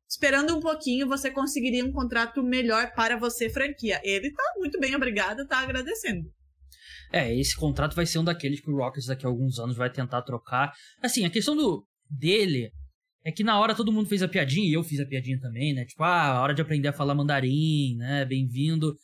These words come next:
Speaker 2: ao Shanghai Sharks e tal." Mas era claro que ele tinha espaço na N B A ainda, né? Mas por vinte milhões é realmente muito dinheiro.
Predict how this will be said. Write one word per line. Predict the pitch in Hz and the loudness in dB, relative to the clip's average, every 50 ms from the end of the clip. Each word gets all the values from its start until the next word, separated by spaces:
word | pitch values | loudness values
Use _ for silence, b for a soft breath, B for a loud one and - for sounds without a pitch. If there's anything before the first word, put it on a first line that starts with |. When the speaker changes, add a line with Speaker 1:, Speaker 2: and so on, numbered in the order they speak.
| b b b b | b b b b
Speaker 2:
ao | 135 139 | -2 0
Shanghai | 135 156 147 143 147 160 | 0 0 2 2 2 2
Sharks | - - 151 135 143 151 156 160 151 139 127 - 131 123 139 | 2 2 2 2 4 4 4 4 2 2 0 -2 -2 -2 -2
e | 139 | -2
tal." | - 139 131 135 151 151 B B B B B | -2 -2 0 0 0 0 B B B B B
Mas | 339 302 | -2 0
era | 381 392 392 | 0 0 0
claro | - 240 233 208 220 208 | 2 2 2 4 4 4
que | - | 4
ele | 208 196 196 | 4 2 2
tinha | - - 170 175 170 160 | 2 2 2 4 4 2
espaço | - - - 156 123 127 131 - - | 2 0 0 0 0 0 0 -2 -2
na | 131 127 | -2 -2
N | 123 123 | -2 -2
B | 113 123 117 110 110 110 | -2 -2 -4 -4 -4 -6
A | 110 | -8
ainda, | 107 104 98 95 95 101 101 101 101 | -8 -10 -12 -14 -16 -16 -14 -14 -14
né? | 101 104 104 104 101 107 | -14 -14 -14 -12 -12 -8
Mas | 113 117 120 120 120 117 113 113 - - - - _ _ _ _ _ _ _ - | -6 -4 -2 0 0 0 -2 -4 -8 -10 -14 -20 _ _ _ _ _ _ _ -4
por | 185 143 127 117 | -2 -2 0 0
vinte | 123 147 165 147 - 151 | 0 0 0 0 0 0
milhões | 143 135 120 117 117 120 123 127 120 117 127 | 0 0 0 0 0 0 0 0 0 -2 -2
é | 123 117 117 113 | 0 0 0 -2
realmente | 110 120 120 120 117 113 120 | -2 -2 -2 -2 -2 -2 -2
muito | 120 120 117 123 | -2 -2 -2 -4
dinheiro. | 120 113 113 113 113 117 123 131 135 143 147 | -4 -6 -4 -4 -2 0 0 0 0 0 -2